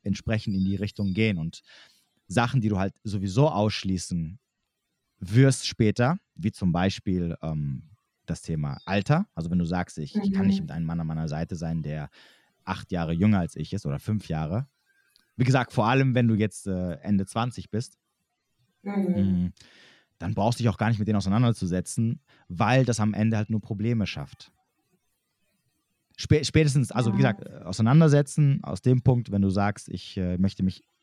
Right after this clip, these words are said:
Speaker 1: auf eine gewisse Art und Weise länger, langfri-, länger mit der Person beschäftigen als jetzt nur einen Abend. Das meine ich jetzt damit.
Speaker 2: Ja.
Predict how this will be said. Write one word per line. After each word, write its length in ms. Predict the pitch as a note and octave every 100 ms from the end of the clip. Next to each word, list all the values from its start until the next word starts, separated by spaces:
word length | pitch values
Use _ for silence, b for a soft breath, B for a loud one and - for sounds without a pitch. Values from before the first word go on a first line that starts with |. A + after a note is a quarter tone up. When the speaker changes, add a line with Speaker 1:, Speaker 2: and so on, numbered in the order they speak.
| b b b b
Speaker 1:
auf 140 | -
eine 160 | A2+ A2+
gewisse 380 | A2+ C#3+ - G#2+
Art 180 | B2 A#2+
und 100 | G#2+
Weise 240 | A2+ A2+
länger, 300 | G#2+ B2 B2 - -
langfri-, 420 | G#2+ B2 - A2+ G#2
länger 340 | A2 A2 G2+
mit 160 | F#2 F#2
der 80 |
Person 300 | F2 F#2 F2+
beschäftigen 440 | F2 - G2+ - F2+
als 120 | E2+
jetzt 180 | F2 -
nur 120 | D#2+
einen 180 | F2 E2
Abend. 520 | E2 E2 C2 - - -
Das 160 | D#2+ D2
meine 160 | C#2+
ich 60 | -
jetzt 180 | - -
damit. 280 | C3 - _ _ _ _ _ _ _ _ _ _ G#3+
Speaker 2:
Ja. 440 | F#3+ F#3 F3+ F#3